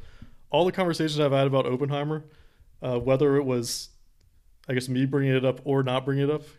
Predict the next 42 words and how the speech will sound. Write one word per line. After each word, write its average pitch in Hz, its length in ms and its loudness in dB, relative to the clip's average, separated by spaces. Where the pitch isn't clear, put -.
'cause 120 160 -6
I, 117 200 -2
again, 120 260 -6
have 120 160 -8
always 127 220 -2
said 110 140 -10
this - 180 -12
conversa-, 117 480 -10
I 127 60 0
always 131 220 0
said 117 120 -10
this 120 80 -14
movie 113 180 -6
was 113 140 -8
mid. 113 180 -6
It 143 100 2
always 160 240 6
has 143 200 2
to 143 100 0
do 127 420 2
with 117 380 -6
if 135 180 -4
this 131 160 -6
movie 123 260 0
is 110 100 -4
mid 113 160 -4
or 113 80 -4
not. 107 180 -6
It 120 40 -6
never 131 180 -2
has 135 180 0
to 135 60 -10
do 127 100 0
with 123 80 2
the 123 60 -2
deep-, 120 480 -6
the 127 100 0
deeper 127 280 -4
things. 123 420 -6
I 131 120 -4
think 139 180 -2
that 123 320 -2